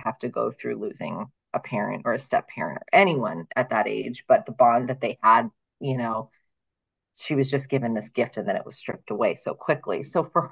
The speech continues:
her to be able to look at things now from a joyful perspective rather than with sadness, that's been a huge shift over the last year, um, where we've really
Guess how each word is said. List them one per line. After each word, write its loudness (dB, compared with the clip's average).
her 4
to 2
be 0
able 4
to -4
look 0
at -2
things 0
now 4
from -4
a -4
joyful -2
perspective 0
rather 4
than -2
with -6
sadness, -2
that's 4
been 0
a -2
huge -2
shift -6
over -6
the -6
last -2
year, -10
um, -2
where 0
we've -4
really -4